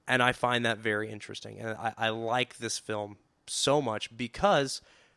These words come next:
V is not as complicated as he is in the novel.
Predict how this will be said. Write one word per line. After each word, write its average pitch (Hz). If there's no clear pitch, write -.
V 165
is 180
not 165
as 143
complicated 123
as 98
he 107
is 101
in 104
the 101
novel. 101